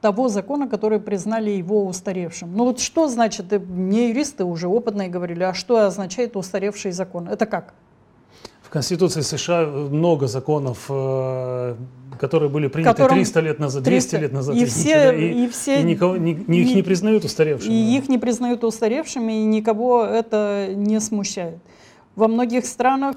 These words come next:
Speaker 1: э, несколько языков являются государственными языками, по четыре языка, э, государственных.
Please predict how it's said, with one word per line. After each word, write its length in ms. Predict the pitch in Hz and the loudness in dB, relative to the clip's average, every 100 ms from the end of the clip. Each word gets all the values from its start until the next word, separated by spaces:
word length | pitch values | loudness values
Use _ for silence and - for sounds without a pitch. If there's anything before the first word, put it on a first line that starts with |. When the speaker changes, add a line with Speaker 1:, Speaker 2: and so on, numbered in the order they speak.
| - 262 | -8 0
Speaker 1:
э, 240 | 247 240 | 2 4
несколько 500 | 233 254 254 220 226 | 2 -2 -2 -2 0
языков 420 | 220 214 240 247 | 2 0 0 0
являются 1000 | 226 208 214 214 214 208 214 208 208 202 196 | 0 0 0 0 -2 -4 -2 0 0 -2 -2
государственными 680 | 214 214 202 190 - 180 175 | -4 -2 -6 -6 -10 -10 -8
языками, 440 | 170 175 180 180 175 | -10 -10 -10 -10 -12
по 80 | 185 | -10
четыре 420 | - 226 220 208 | -6 -6 -4 -4
языка, 580 | 196 196 - 202 190 190 | -6 -10 -6 -4 -2 -6
э, 600 | 185 180 202 190 185 202 | -10 -10 -8 -8 -8 -6
государственных. 600 | 208 202 196 185 - | -8 -8 -8 -10 -12